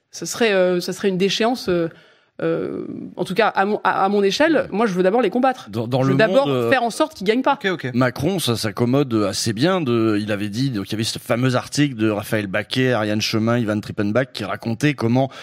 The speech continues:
Speaker 2: Macron était à l'aise, lui, pour parler avec l'extrême droite. Il disait même que c'était son terrain préféré. Et il y a cette fameuse citation, « Le problème des urgences, c'est surtout qu'il y a beaucoup de Mamadou. »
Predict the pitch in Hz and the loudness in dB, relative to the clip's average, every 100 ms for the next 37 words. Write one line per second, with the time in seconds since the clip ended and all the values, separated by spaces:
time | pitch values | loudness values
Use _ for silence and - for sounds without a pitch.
0 | - - - 120 127 143 139 135 131 147 | -16 -18 -2 0 0 0 2 2 2 2
1 | 165 151 123 127 143 131 127 - 120 123 | 2 0 -2 0 0 0 0 0 0 -2
2 | 113 113 - 139 190 - 117 117 120 135 | -4 -6 0 2 2 0 0 2 2 2
3 | 113 - 120 107 104 - 147 139 127 113 | 0 -2 -2 -2 -2 0 0 0 -2 -2
4 | 107 104 139 190 - - - 104 123 123 | -2 0 0 0 -6 -14 -2 0 2 0
5 | - 123 123 - 120 104 - 175 139 - | 0 0 0 -2 -2 -2 0 2 2 2
6 | 131 135 120 113 113 117 123 107 101 101 | 0 2 0 0 0 0 -2 -4 -6 -6
7 | 131 104 104 101 120 110 98 98 135 202 | -2 0 -2 -2 0 2 0 0 0 -2